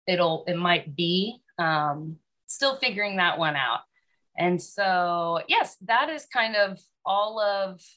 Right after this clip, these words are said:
the performances kind of in a quick nutshell, but, um, if we don't ha-, I have a couple more updates on that. I know I'm giving a lot, is,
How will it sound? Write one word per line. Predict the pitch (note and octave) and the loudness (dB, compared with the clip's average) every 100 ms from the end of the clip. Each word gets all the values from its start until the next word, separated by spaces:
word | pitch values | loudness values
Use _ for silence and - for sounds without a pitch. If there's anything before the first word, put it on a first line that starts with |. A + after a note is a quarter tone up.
| _ _ _ _ _ _ _ E3 | _ _ _ _ _ _ _ -8
the | D#3+ F3+ | 4 4
performances | F3+ G3 F3+ - A3 A3+ G3 F#3 F#3 F3 E3+ F3 - - - | 4 -4 -4 0 2 4 2 -2 0 0 0 -2 -6 -6 -2
kind | G3 | 0
of | F#3+ | 0
in | F#3+ F#3 | -2 0
a | E3+ E3 D#3 - | 0 0 -4 -2
quick | G#3+ - - _ - | -2 -2 -10 _ -2
nutshell, | G3+ - - F3 D#3 F3 F#3 | 0 0 -2 0 2 0 -2
but, | F3 E3 D#3 - _ F#3+ | 0 0 0 -6 _ 0
um, | F#3 E3+ D#3 D#3+ D#3 _ _ _ _ _ _ _ F#3+ | 2 2 0 -4 -12 _ _ _ _ _ _ _ -8
if | A#3 | -4
we | C4 | 0
don't | C#4 | 2
ha-, | B3 | 2
I | G3+ A3+ | 0 0
have | G#3+ | -2
a | G3 | -2
couple | A#3 A3 G3+ | -4 -4 0
more | F#3 | 2
updates | - F3+ F3 E3+ - | 2 0 -2 -2 -2
on | D#3+ D#3+ | -4 2
that. | D#3+ D3+ | 0 0
I | |
know | D#3+ D#3+ | -2 -2
I'm | E3 | 0
giving | E3+ D#3+ | 0 0
a | D3+ | 0
lot, | D#3 D#3 D3+ D#3+ | 0 0 -2 -4
is, | D#3+ D#3 D3+ D3+ | -2 0 -2 -10